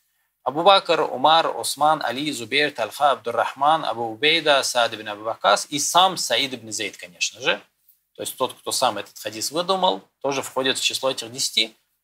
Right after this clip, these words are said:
Но в некоторых версиях этого предания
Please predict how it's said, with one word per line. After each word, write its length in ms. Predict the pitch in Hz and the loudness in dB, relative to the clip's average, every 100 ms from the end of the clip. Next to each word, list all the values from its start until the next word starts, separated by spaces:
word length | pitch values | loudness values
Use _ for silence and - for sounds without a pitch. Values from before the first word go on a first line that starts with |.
| - | 0
Но 140 | 214 | 2
в 80 | 160 | 4
некоторых 480 | 180 185 156 135 127 | 2 2 2 0 2
версиях 500 | 147 170 - 123 123 | 2 2 2 0 -4
этого 240 | 117 113 | -8 -10
предания 600 | - 113 151 175 156 127 | -10 -4 -2 0 0 -2